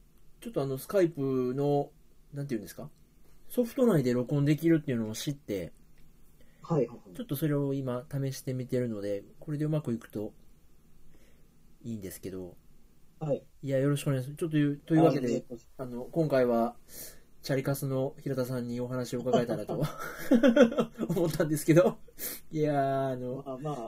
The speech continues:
Speaker 2: あ、あの、へ-、お返事した通り、まあ、言われても致し方ない部分は今もまだあるよなっていうか。
Speaker 1: <laughs> いやいや、なんか、あの時、場の雰囲気でわーって言ってたんですけど、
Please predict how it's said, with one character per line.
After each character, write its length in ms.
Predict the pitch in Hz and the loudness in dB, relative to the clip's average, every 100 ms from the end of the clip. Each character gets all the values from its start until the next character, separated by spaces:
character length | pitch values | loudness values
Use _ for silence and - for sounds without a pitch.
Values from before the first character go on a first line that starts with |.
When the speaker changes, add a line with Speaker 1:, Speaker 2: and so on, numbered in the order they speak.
| - | -12
Speaker 2:
あ、 80 | - | -14
あ 60 | 110 | -14
の、 400 | 117 113 117 127 | -12 -8 -8 -8
へ-、 120 | - 156 | -10 -8
お 100 | 120 | -6
返 220 | 147 147 | -4 -6
事 100 | 151 | -8
し 100 | - | -4
た 120 | 160 | -4
通 120 | 156 170 147 | -2 -2 -2
り、 180 | 110 107 120 | -2 -10 -8
ま 320 | 117 101 - | -8 -8 -12
あ、 0 | - - | -20 -16
言 140 | 135 139 | -6 -4
わ 100 | 139 | -2
れ 100 | 143 | -2
て 120 | 151 | -4
も 140 | 147 120 | -4 -4
致 200 | - 131 | -6 -10
し 120 | - | -8
方 240 | 143 143 | -10 -10
な 160 | 139 139 | -10 -8
い 40 | |
部 200 | 135 131 | -8 -6
分 120 | 214 240 | -6 -2
は 100 | 277 | -2
今 260 | 233 269 | -2 -4
も 60 | - | -4
ま 80 | 277 240 - | -4 -2 -2
だ 160 | - - | -6 -10
あ 200 | - 143 | -10 -6
る 80 | 131 | -2
よ 140 | 110 - | -4 -6
な 120 | 208 | -16
っ 40 | |
て 120 | - 311 | -6 -4
い 100 | 233 | -2
う 20 | |
か。 0 | |
Speaker 1:
<laughs> 60 | 208 | -2
い 0 | |
や 100 | 233 | 0
い 100 | 208 | 2
や、 140 | 196 190 262 285 254 - | 2 0 -6 -8 -10 -12
な 140 | 285 254 | -8 -8
ん 40 | |
か、 440 | - 214 175 165 220 | 0 0 2 0 0
あ 40 | |
の 100 | 254 | 0
時、 580 | 285 262 180 165 147 160 | 0 -2 0 2 2 2
場 180 | 160 208 | 0 2
の 140 | 233 | 4
雰 180 | 214 175 | 4 2
囲 60 | |
気 80 | 185 | 4
で 120 | 160 | 4
わ 220 | 151 165 165 | 4 4 0
ー 40 | |
っ 60 | 156 | 6
て 60 | |
言 80 | 165 | 6
っ 40 | |
て 40 | 190 | 6
た 120 | 175 | 0
ん 40 | |
で 60 | 127 | -2
す 60 | - | -4
け 100 | 127 | 2
ど、 320 | 127 110 | 4 2